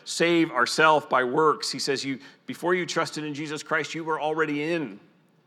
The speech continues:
spiritual bondage, condemned to sin and death. The law held our, held us captive." And so what he's saying is, now, now that you have professed faith in Christ, now that you are a child of God, now that you are an heir of,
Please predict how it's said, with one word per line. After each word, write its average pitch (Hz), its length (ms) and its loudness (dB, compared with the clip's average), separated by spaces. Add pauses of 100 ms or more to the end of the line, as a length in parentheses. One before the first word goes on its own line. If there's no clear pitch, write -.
(120)
spiritual 139 640 -2
bondage, 117 720 0 (240)
condemned 120 460 -4
to 104 40 -10
sin 117 360 -4
and 95 120 -8
death. 95 480 -2 (520)
The 110 80 -8
law 135 340 4
held 135 300 0
our, 117 240 -2 (260)
held 143 240 0
us 117 140 -4
captive." 117 500 -6 (460)
And 110 80 -12
so 123 100 -6
what 123 160 -2
he's 117 140 -4
saying 139 380 -2
is, 113 180 -4 (300)
now, 156 720 -2 (680)
now 170 440 6
that 196 200 2
you 170 160 4
have 160 220 2
professed 175 400 2
faith 175 240 0
in 143 80 -2
Christ, 190 380 4
now 180 280 12
that 226 180 4
you 202 160 0
are 185 180 4
a 175 40 -2
child 196 460 4
of 151 100 0
God, 190 440 10 (120)
now 190 240 8
that 226 200 6
you 214 120 4
are 190 120 8
an 175 80 6
heir 196 200 8
of, 156 180 0